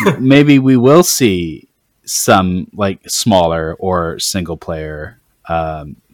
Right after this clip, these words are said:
things show up only on Game Pass. Whereas, yeah, your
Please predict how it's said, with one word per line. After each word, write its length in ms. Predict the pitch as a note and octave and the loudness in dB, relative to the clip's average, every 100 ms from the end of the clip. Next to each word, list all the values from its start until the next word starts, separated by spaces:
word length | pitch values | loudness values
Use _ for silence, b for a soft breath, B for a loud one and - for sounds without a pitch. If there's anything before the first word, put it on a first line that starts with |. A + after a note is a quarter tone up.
| _ | _
things 280 | G2 E2+ - | -6 -4 -6
show 280 | - F2+ | -4 -2
up 200 | E2 D#2+ - | -2 -4 -6
only 240 | F#2+ F2 | -6 -6
on 160 | E2 E2 | -8 -10
Game 240 | E2 D#2+ | -12 -12
Pass. 560 | F2 D#2+ - - - - | -12 -12 -10 -10 -12 -12
Whereas, 440 | F#3+ E3+ E3+ E2 - | -10 -8 -8 -6 -4
yeah, 200 | G#2+ D2+ | -4 -4
your 380 | D#2+ F2+ F2 | -8 -6 -6